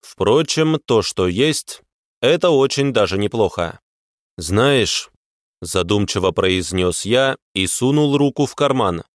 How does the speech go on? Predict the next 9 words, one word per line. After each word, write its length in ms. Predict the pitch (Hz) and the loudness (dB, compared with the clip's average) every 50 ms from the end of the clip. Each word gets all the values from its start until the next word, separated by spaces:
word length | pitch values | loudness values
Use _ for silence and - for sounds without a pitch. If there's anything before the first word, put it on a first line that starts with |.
| _ - | _ -6
достать 560 | 92 95 95 90 - - 107 113 131 - - | -2 0 0 0 0 0 0 0 0 -2 -2
ядро 400 | 127 127 131 120 123 117 120 117 | -2 -2 0 0 2 0 0 0
черной 520 | - - 117 113 110 107 107 113 110 113 | 0 0 0 2 2 2 0 0 -2 -2
аномалии. 680 | 113 - 107 110 113 117 113 101 95 90 85 85 82 - _ _ _ _ _ _ _ _ _ _ | -2 -2 0 0 0 0 0 0 0 -2 -4 -6 -8 -14 _ _ _ _ _ _ _ _ _ _
«Пора 340 | - 90 92 113 120 151 160 | -2 0 2 2 2 2 2
дать 300 | 139 131 131 127 - - | 4 2 2 2 0 -4
тебе 420 | - 113 104 90 107 104 104 101 98 | -2 -2 0 0 2 2 2 0 0
имя. 300 | 92 87 82 80 - - _ _ _ _ _ | 0 0 -2 -4 -8 -12 _ _ _ _ _
Отражение 880 | - 85 87 - 98 95 87 - 123 147 156 143 117 101 90 82 76 | -6 -6 -2 0 0 0 0 2 2 2 2 2 0 0 -2 -4 -6